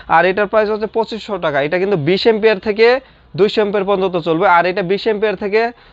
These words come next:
চলবে হচ্ছে আপনার, আহ, একশো বিশ অ্যাম্পিয়ার পর্যন্ত। এবং এটা কিন্তু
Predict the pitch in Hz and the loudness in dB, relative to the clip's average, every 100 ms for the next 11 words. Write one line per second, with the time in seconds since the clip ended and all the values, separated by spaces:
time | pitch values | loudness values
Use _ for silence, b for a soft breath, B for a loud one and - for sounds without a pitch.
0 | b 202 196 208 202 220 202 208 196 226 | b -2 0 0 0 2 2 4 4 4
1 | - _ _ _ _ - 151 151 156 185 | -2 _ _ _ _ 2 4 6 4 0
2 | - 180 196 220 202 190 180 170 165 180 | 0 -4 -2 -4 -4 -6 -4 -4 -4 -4
3 | 190 175 190 185 185 202 208 202 226 254 | 0 0 0 0 0 0 -2 2 4 4